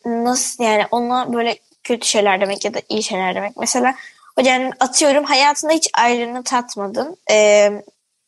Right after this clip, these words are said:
örnek veriyorum ki. E, ve diyorsun ki ayran çok kötü bir şeydir falan diyorsun. Tadı hiç güzel değil.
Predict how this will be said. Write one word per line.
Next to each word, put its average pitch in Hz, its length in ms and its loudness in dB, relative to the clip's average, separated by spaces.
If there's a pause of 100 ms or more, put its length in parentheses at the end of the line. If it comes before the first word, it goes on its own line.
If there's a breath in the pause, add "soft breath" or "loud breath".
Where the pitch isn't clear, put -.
(120)
örnek 208 380 -4
veriyorum 196 520 -2
ki. 359 300 -6 (560 loud breath)
E, 277 240 4 (680)
ve 339 320 2 (140)
diyorsun 330 340 0
ki 339 80 -2 (140)
ayran 311 560 4
çok 330 220 -6
kötü 262 340 -4
bir 208 60 -2
şeydir 214 800 -6 (140)
falan 247 480 0
diyorsun. 233 500 -2
Tadı 247 400 -6
hiç 247 320 -8
güzel 202 400 2
değil. 202 220 0